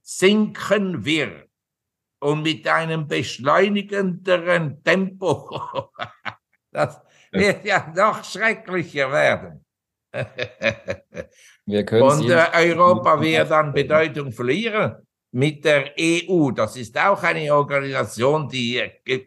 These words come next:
Speaker 1: gar keine Funktion hat, außer die Funktion, die Europäer zu unterdrücken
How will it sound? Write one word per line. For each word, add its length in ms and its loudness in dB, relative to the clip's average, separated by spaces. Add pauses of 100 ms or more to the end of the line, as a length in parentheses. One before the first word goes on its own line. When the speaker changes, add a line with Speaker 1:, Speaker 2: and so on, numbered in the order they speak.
(120)
Speaker 1:
gar 300 2
keine 320 0
Funktion 800 4
hat, 240 0 (580)
außer 680 2 (760)
die 160 4
Funktion, 1120 2 (140)
die 580 2
Europäer 1040 2
zu 240 -8
unterdrücken 1160 0